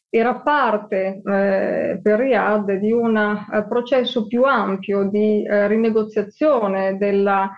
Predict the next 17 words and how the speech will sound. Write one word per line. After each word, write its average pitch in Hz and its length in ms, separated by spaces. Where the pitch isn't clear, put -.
eh, 208 160
partnership 214 760
speciale 214 760
con 190 160
gli 190 80
Stati 190 320
Uniti. 196 440
Perché 208 200
infatti 214 520
insieme 214 720
alla, 202 720
eh, 202 220
possibile, 214 880
eh, 202 280
riconoscimento 220 680
di 202 100
Israele, 214 720